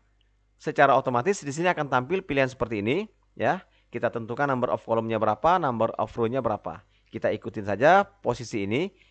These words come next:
karena di sini tadi terdapat beberapa, eh, merge cell ya, makanya di sini ada terdapat, terdapat perbedaan antara kolom dan baris ya. Nah, sini kita pilih saja lima kolom dan enam baris ya. Kalau sudah, oke. Maka secara otomatis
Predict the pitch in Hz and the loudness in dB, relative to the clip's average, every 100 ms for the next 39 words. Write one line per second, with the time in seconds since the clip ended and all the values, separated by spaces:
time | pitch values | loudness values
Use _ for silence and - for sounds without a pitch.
0 | _ - 104 127 151 123 135 151 131 156 | _ -4 0 0 -2 -4 -6 0 0 0
1 | 143 120 113 143 101 120 113 113 - 117 | -2 -2 2 0 0 -2 0 0 0 0
2 | 117 - - 107 107 107 107 107 - 110 | 0 -2 -4 0 0 2 0 -2 -4 -4
3 | 110 104 104 139 92 104 120 98 107 131 | -4 -8 0 2 2 0 -2 -6 -4 -4
4 | 113 120 139 107 110 110 104 110 - _ | -4 -6 -2 -2 -2 -2 -4 -4 -6 _
5 | _ - 113 110 156 - 120 117 131 117 | _ 0 0 2 -2 0 2 6 6 4
6 | 117 113 113 110 110 107 101 92 90 - | 0 0 2 0 0 -2 -4 -4 -6 -10
7 | 82 - _ _ _ _ 92 87 - 147 | -12 -14 _ _ _ _ -6 -4 -6 -6
8 | 156 131 127 127 117 113 110 107 107 101 | 2 4 4 0 -2 0 0 0 -2 0
9 | 101 131 175 202 190 127 123 131 120 117 | 4 8 6 4 0 2 2 -2 -8 -2
10 | 113 110 117 113 _ _ _ _ 104 104 | -2 -2 -8 -16 _ _ _ _ -2 0
11 | 104 - - - 82 - - 92 - 117 | 0 -6 -12 -12 -12 -12 -10 -10 -6 -2
12 | 147 170 - 156 113 _ _ _ _ _ | 0 0 -4 -8 -10 _ _ _ _ _
13 | _ _ _ _ - 185 180 180 175 151 | _ _ _ _ -2 2 4 4 2 4
14 | 135 110 117 110 104 175 202 - | 4 4 2 -4 -2 -2 -2 -8